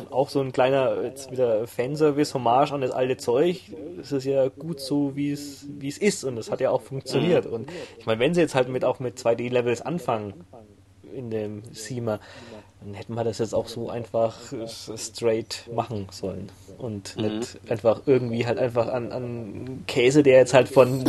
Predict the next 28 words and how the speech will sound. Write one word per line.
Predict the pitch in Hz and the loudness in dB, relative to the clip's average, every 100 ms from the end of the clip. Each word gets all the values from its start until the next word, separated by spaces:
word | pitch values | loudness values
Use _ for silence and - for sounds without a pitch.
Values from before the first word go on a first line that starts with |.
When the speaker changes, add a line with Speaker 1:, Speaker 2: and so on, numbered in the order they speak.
| 131 | 2
Speaker 1:
vorne | - 135 139 135 120 - | 4 6 8 8 6 -2
bis | - 139 | 0 2
hinten | - 143 143 | 2 2 4
nicht | 135 | 2
funktioniert. | - 139 135 - 139 123 95 - - - - - - - - | 2 0 0 0 2 2 0 -6 -12 -14 -16 -18 -18 -14 -4
Speaker 2:
Ja, | 113 | 0
ja. | 123 110 - - - - | 2 0 -4 -20 -18 -6
Nee, | 113 | 2
es | 127 | 2
ist, | 131 131 | 2 -4
es | 170 180 | -2 0
ist | 170 | 2
einfach | 147 151 147 | 6 6 6
dann | 135 120 | 4 2
eben | 117 123 | 2 0
auch | 107 107 104 | 0 -2 -2
natürlich | 113 - 113 104 - - | -10 -8 -8 -8 -10 -14
schlicht | - 110 - | -12 -12 -12
und | 104 | -10
einfach | 101 - 101 | -10 -10 -10
schlecht | - 110 98 107 | -10 -12 -12 -14
designt. | 98 98 90 92 - - | -8 -8 -8 -10 -16 -16
Also | - 98 95 107 | -12 -12 -6 0
Speaker 1:
Ja, | 104 - - - | 0 0 -8 -10
also | - 113 | -2 -2
jetzt | - | 2
auch, | 107 117 | 4 6
also | 139 | 6